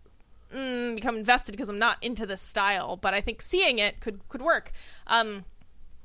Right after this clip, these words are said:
and I just think that the whole troubled rich white family in a big old haunted house, you know, like I mentioned at the start, we have The Fall of the House of Usher, uh, The Haunting of Hill House, and I'm sure there are many others.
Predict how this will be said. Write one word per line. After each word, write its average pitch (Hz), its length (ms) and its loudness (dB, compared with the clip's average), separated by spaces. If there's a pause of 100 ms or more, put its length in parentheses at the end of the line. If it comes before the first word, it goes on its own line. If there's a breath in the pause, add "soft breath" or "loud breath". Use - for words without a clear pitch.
(260)
and 240 280 6
I 240 140 6
just 247 220 -4
think 247 180 -2
that 220 260 0
the 226 140 0
whole 214 440 0
troubled 302 460 4
rich 285 200 -2
white 285 180 4
family 247 320 2
in 214 60 0
a 202 40 -2
big 269 140 4
old 269 200 6
haunted 269 220 4
house, 269 320 6
you 240 60 0
know, 214 180 4
like 220 160 0
I 220 60 6
mentioned 220 280 -2
at - 60 -14
the - 60 -12
start, 233 320 6
we 208 80 2
have 196 100 -2
The 196 60 -14
Fall 214 200 4
of 196 40 0
the 208 80 -4
House 190 180 -2
of 226 60 2
Usher, 233 440 2 (320 soft breath)
uh, 202 160 0
The 190 80 -2
Haunting 202 400 -2
of 185 80 -10
Hill 226 200 0
House, 196 360 0
and 190 200 -4
I'm 180 320 -10
sure 170 320 -12
there 170 180 -8
are 180 60 -8
many 185 260 -8
others. 214 480 4